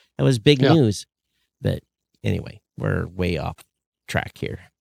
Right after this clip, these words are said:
Speaker 1: Um,
Speaker 2: Yeah.
Speaker 1: but, you know, I think going back to, you know, some stuff that's going on in the podcasting space, if you look at Hindenburg, you know, they
Speaker 2: Mm-hmm.
Speaker 1: changed the name of their products, reflecting the change of their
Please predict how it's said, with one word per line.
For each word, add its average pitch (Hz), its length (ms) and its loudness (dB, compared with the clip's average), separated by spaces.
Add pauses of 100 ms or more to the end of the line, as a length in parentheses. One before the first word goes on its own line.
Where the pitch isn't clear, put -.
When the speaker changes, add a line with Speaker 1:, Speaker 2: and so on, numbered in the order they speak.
(600)
Speaker 1:
Um, 95 260 4
Speaker 2:
Yeah. 113 220 2 (280)
Speaker 1:
but, 127 180 2 (800)
you 143 140 0
know, 135 80 4
I 135 80 4
think 135 220 2
going 113 260 2
back 107 320 2 (120)
to, - 120 2
you 95 540 2 (580)
know, 113 60 4
some 107 180 4
stuff 110 240 2
that's 98 140 -2
going 98 180 2
on 90 60 2
in 87 80 0
the - 40 -4
podcasting 98 520 0
space, 90 340 -2
if - 100 -18
you 104 120 2
look 104 180 0
at 80 60 -2
Hindenburg, 95 640 0 (680)
you 107 100 4
know, 95 120 4
they 104 140 4
Speaker 2:
Mm-hmm. - 100 -8
Speaker 1:
changed 123 440 2 (140)
the 110 80 4
name 110 240 4
of 107 60 4
their 101 120 4
products, - 640 0 (100)
reflecting 117 560 2
the 101 60 -2
change 117 320 2
of 117 100 4
their 113 320 4